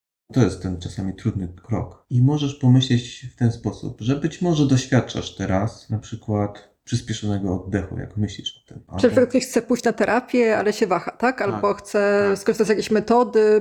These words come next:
Speaker 2: pójść na gongi, myśli,
Speaker 1: Tak.
Speaker 2: że tam może znajdzie pomoc dla swoich problemów.
Speaker 1: Tak, to skieruj uwagę dokładnie w te miejsce w ciele, gdzie one się objawia. Czyli ta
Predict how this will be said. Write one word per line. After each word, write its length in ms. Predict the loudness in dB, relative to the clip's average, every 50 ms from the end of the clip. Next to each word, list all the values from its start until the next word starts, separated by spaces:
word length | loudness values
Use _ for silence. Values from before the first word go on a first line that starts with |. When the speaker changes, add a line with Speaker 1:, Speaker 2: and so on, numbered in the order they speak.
| 2 0
Speaker 2:
pójść 200 | -4 -4 -2 -2
na 120 | -2 0
gongi, 1000 | 2 4 4 6 6 6 4 2 2 -2 -2 -2 -2 -2 -2 -2 0 0 0 2 2
myśli, 300 | 2 2 2 0 2 2
Speaker 1:
Tak. 100 | 2 2
Speaker 2:
że 200 | 2 -6 -8 -6
tam 280 | 0 2 4 4 6
może 320 | 4 4 4 4 4 2 2
znajdzie 280 | 4 2 4 4 4
pomoc 400 | 4 4 2 4 4 2 2 4
dla 100 | 2 0
swoich 240 | 2 4 2 2 2
problemów. 580 | 4 2 4 4 4 4 2 -2 -4 -6 -10 _ _
Speaker 1:
Tak, 320 | -6 -4 -4 -4 -6 -12 -16
to 140 | -8 -8 -8
skieruj 440 | -8 0 0 2 2 4 2 2 2
uwagę 420 | 2 2 4 6 4 6 4 2
dokładnie 480 | 2 0 -2 -2 -2 -2 -2 0 -2 -4
w 60 | -4
te 140 | -4 -2 0
miejsce 580 | 0 2 0 0 -2 -4 -10 -10 -8 -8 -8 -8 _
w 40 | _ -8
ciele, 440 | -2 2 2 4 4 2 2 0 -4 -4
gdzie 180 | -4 -4 -2 2
one 220 | 4 6 6 6
się 120 | 4 2 -2
objawia. 440 | -2 -2 -2 -2 -2 0 -2 -6 -8
Czyli 220 | -10 -14 -18 _ _ -8
ta 180 | -2 0 2